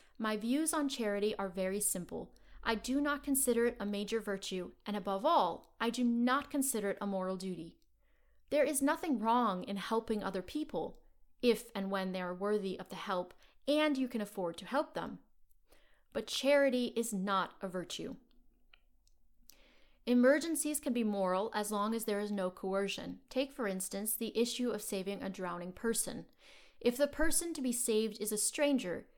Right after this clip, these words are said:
it is morally proper to save him only when the danger to one's own life is minimal. When the danger is great, it would be immoral to attempt it.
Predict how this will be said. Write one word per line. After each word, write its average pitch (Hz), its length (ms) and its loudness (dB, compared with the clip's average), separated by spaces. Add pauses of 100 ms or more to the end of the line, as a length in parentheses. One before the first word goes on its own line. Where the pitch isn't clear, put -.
(140)
it 247 120 6
is 240 160 2
morally 226 460 2
proper 240 640 6
to 226 100 -6
save 202 380 0
him 208 180 -2 (100)
only 240 360 2
when 262 180 2
the 247 80 2
danger 202 380 -2
to - 160 -12
one's 190 320 -2
own 233 200 2
life 185 280 -2
is 190 160 -4
minimal. 190 480 -4 (400)
When 226 160 2
the 233 40 6
danger 285 360 6
is 277 120 -2
great, 240 540 2 (340)
it 254 160 4
would 262 160 2
be 311 140 2
immoral 262 800 4
to 233 160 0
attempt 220 480 -4
it. - 180 -6